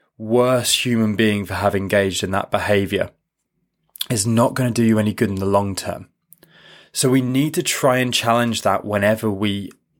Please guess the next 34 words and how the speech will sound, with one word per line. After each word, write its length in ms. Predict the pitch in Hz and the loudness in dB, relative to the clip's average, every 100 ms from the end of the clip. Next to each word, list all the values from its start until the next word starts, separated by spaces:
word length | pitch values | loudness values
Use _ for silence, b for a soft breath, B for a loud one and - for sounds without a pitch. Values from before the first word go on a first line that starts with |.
| _ - | _ -4
find 340 | - 110 110 | 0 2 4
ourselves 480 | 110 - 110 104 - | 2 2 0 0 -2
feeling 440 | - 139 143 139 | 0 2 2 2
that 160 | 139 - | 0 2
or 120 | 113 | 2
whenever 240 | 107 110 | 2 0
we 140 | 107 107 | 0 -2
notice 460 | 110 113 113 110 | 0 0 0 -4
it 100 | 110 | -4
happening. 440 | 107 110 - 101 98 | -2 -4 -4 -8 -6
And 100 | 107 | -6
the, 120 | 98 _ _ | -8 _ _
one 200 | 120 156 | -2 0
of 60 | 175 | 0
the 60 | |
best 320 | - 143 123 131 | 2 0 0 0
ways 180 | 120 - | 0 -2
to 80 | |
do 160 | 110 107 | -2 0
that, 200 | 107 107 B B B | 2 0 B B B
one 160 | 135 | 2
of 60 | 143 | 4
the 120 | 135 | 2
options 380 | 123 - 131 113 | 2 -2 -6 -4
we've 200 | 117 110 | -6 0
got, 280 | 110 104 - | 0 0 -2
is 160 | 123 123 | -6 -4
to 100 | 127 | -4
speak 800 | - - - - 156 - - - | -4 -4 -6 -8 -8 -8 -16 -8
permission 640 | 131 127 147 - 104 120 - B B B B | -6 -2 -2 0 -2 -6 -12 B B B B
when 220 | 120 127 | 2 2
you 120 | 143 | 0
feel 240 | 143 131 120 | 0 0 2
yourself 560 | 117 104 98 107 - | 0 0 0 -2 -6